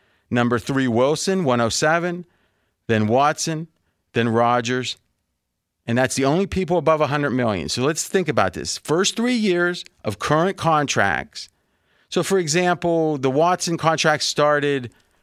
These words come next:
in twenty twenty-two, actually. So we're actually looking at year one and moving ahead there. Um, Mahomes, twenty twenty-two. So even Mahomes, if you think about it, there was multiple years, and even this upcoming year, that they're still not on the big money yet.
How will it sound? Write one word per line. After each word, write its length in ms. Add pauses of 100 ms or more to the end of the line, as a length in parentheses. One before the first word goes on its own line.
(120)
in 160
twenty 300
twenty-two, 640
actually. 320
So 100
we're 120
actually 280
looking 320
at 140
year 200
one 320
and 120
moving 260
ahead 260
there. 360 (680)
Um, 280
Mahomes, 440
twenty 300
twenty-two. 880 (480)
So 120
even 220
Mahomes, 480
if 100
you 200
think 360
about 300
it, 60
there 80
was 140
multiple 540
years, 540 (600)
and 140
even 280
this 220
upcoming 480
year, 200
that 180
they're 100
still 240
not 280
on 320
the 80
big 260
money 280
yet. 420